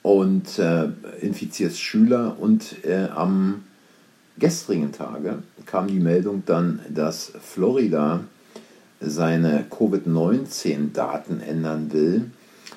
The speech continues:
Und Yahoo beschuldigt, äh, Florida hier also, dass sie einen, äh, künstlichen, eine künstliche Verminderung in den Todesraten haben wollen. Wir wissen, warum das passiert, weil in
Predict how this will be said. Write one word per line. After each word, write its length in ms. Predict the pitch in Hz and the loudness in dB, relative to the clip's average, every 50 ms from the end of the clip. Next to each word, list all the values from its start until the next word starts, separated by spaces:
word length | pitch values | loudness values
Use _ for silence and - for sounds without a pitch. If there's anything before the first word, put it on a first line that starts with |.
| - _ _ | -20 _ _
Und 340 | _ - 95 95 95 - - - - | _ 0 2 2 0 -2 -4 -6 -4
Yahoo 520 | 76 87 92 90 87 87 85 110 113 120 | 0 0 0 0 -2 -4 -2 0 0 0
beschuldigt, 1000 | 107 107 107 - - - - 95 92 95 85 87 87 - - - - - - - | 2 0 -2 -2 -4 -2 0 2 2 2 2 0 -2 -4 -8 -18 -18 -18 -12 -4
äh, 160 | - 76 80 76 | 0 0 0 0
Florida 640 | - - - 87 78 80 82 78 73 76 73 76 | -2 -6 -2 0 2 2 2 2 0 -2 -2 -2
hier 340 | 76 76 82 80 73 65 58 | -4 -2 -2 -2 -2 -2 -2
also, 520 | 50 62 78 78 76 85 78 76 76 73 73 - - - - - - _ _ _ | -4 -4 -4 -4 -2 0 2 2 2 0 -4 -8 -16 -20 -20 -20 -20 _ _ _
dass 220 | - 80 80 - | -4 -4 -4 -4
sie 160 | - 82 - | -6 -6 -6
einen, 500 | - 60 73 76 73 76 76 69 67 64 64 - | -4 -4 -2 0 0 0 0 -2 -4 -8 -12 -10
äh, 260 | - 69 71 71 69 | -8 -6 -6 -6 -6
künstlichen, 1000 | 69 - - - 120 - - - - - - 85 82 82 - - 90 80 73 73 | -10 -10 -4 -2 -2 -2 -4 -10 -14 -12 -4 -4 -4 -4 -4 -4 -2 -2 -2 -2
eine 200 | 76 76 78 73 | -2 -4 -4 -4
künstliche 640 | - - 78 - - - - 82 87 85 - 80 | -2 -2 -2 -2 -2 -6 -10 -10 -8 -8 -8 -10
Verminderung 1160 | - - 82 73 - - - - 95 87 85 92 104 110 107 95 - - 76 78 - 165 - - - - | -6 -4 -4 -4 -4 -6 -8 -4 -2 0 0 2 4 4 4 4 2 0 -2 -2 -2 -4 -8 -12 -12 -6
in 160 | 73 78 76 | -6 -4 -2
den 260 | 73 67 67 64 - | -2 -4 -6 -10 -14
Todesraten 840 | - - - 85 82 95 98 - - - - 57 57 - - 62 64 | -14 -10 -6 -4 -4 -4 -6 -8 -12 -16 -14 -14 -14 -12 -12 -14 -12
haben 200 | 65 64 64 64 | -10 -10 -8 -4
wollen. 220 | 60 57 - - - | -4 -4 -4 -4 -6
Wir 140 | 71 73 | -4 -4
wissen, 240 | - 113 - - 110 | -4 -4 -2 0 0
warum 180 | 92 - 85 95 | 0 2 0 -2
das 140 | - - - | -2 -4 -6
passiert, 520 | - 90 78 - - 101 107 120 120 - | -8 -8 -8 -8 -4 -4 -4 -4 -2 -2
weil 120 | - 73 | -2 0
in 180 | 80 80 82 | 0 0 -4